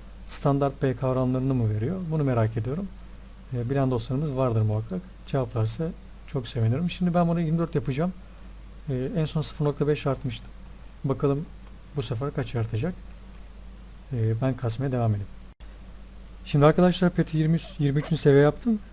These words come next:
E, yirmi dörtte bir artış daha gösterecek, en son sıfır nokta beş artmıştı.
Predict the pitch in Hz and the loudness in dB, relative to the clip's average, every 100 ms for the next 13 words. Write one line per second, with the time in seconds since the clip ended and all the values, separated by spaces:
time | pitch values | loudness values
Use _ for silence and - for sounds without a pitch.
0 | 156 127 131 143 147 143 139 139 143 139 | 0 2 4 6 6 6 4 4 4 0
1 | - 139 135 113 120 117 117 117 113 123 | 0 2 2 0 0 0 2 0 0 -2
2 | - - 123 113 131 131 131 117 131 - | -2 0 0 0 0 0 0 0 -2 -4
3 | 190 | -6